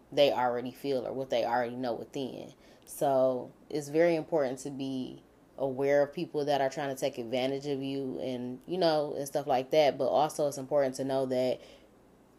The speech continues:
everything <laughs> that you need to know is within. You, you have the power. You are the light.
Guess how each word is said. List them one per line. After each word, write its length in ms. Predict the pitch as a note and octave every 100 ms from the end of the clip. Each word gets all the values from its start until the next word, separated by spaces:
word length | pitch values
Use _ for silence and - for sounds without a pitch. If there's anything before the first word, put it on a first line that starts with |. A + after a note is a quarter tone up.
| _ _ _ - -
everything 600 | G3+ G#3 F3 F3+ F#3 G#3+
<laughs> 20 | F#3
that 240 | E3 -
you 80 | F#3
need 180 | E3+ D3+
to 100 | D3+
know 440 | D3+ D#3 D#3 E3 - - - _ _ -
is 220 | D#3 D3+
within. 720 | C#3+ C#3+ C#3 D#3+ D#3 C3+ B2 B2
You, 400 | C#3+ F3+ G3+ F#3
you 360 | - C3+ F#3+ A3
have 240 | G#3+ F#3
the 80 | E3+
power. 420 | E3 E3+ D3 C3
You 380 | B2+ B2+ E3+ G#3
are 160 | F#3+ F3+
the 160 | D#3+
light. 420 | D3+ C#3+ A#2+ A2